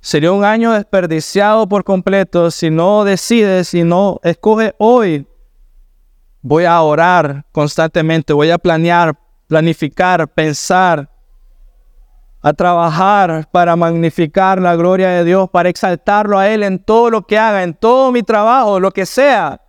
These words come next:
lo que sea que Dios ponga por delante de mí. Mi objetivo principal y crucial es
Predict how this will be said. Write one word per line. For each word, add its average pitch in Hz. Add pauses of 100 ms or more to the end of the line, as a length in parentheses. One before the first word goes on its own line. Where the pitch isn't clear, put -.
(160)
lo 202
que 214
sea 269
que 254
Dios 247
ponga 247
por 226
delante 220
de 220
mí. 226
Mi 240
objetivo 262 (260)
principal 277
y 269
crucial 277
es 269